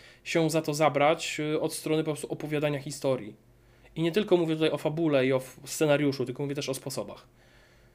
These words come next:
Po prostu czegoś zabrakło i to było widać też w drugiej połowie tak naprawdę gry, gdzie właściwie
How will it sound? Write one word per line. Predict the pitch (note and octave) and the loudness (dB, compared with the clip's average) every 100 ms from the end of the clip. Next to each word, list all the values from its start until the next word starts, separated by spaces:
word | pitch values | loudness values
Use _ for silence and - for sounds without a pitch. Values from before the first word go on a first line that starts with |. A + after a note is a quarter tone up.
| _ | _
Po | D#3+ | -4
prostu | E3+ - E3 - _ _ _ _ _ - | -2 2 0 0 _ _ _ _ _ -8
czegoś | - G#3+ G3+ F#3 | 0 2 4 4
zabrakło | D3+ E3+ F3 D#3+ C#3+ | 4 4 4 4 2
i | C3+ | -2
to | C#3+ | 0
było | F3+ F#3 F3+ | 0 4 2
widać | F3 F3 | 4 0
też | F3 D#3+ | 0 -6
w | |
drugiej | D3+ E3 E3 | -2 0 2
połowie | D#3+ D#3 D#3 D3+ | 0 0 0 -2
tak | C#3 | -4
naprawdę | C#3+ C#3 C#3 B2+ | -4 -4 -2 -2
gry, | B2+ C3+ D3+ D#3 - - - | 0 0 0 -4 -20 -20 -14
gdzie | C#3 D3+ | -8 0
właściwie | E3 - F3 E3 D#3+ D#3 | 0 0 0 2 4 4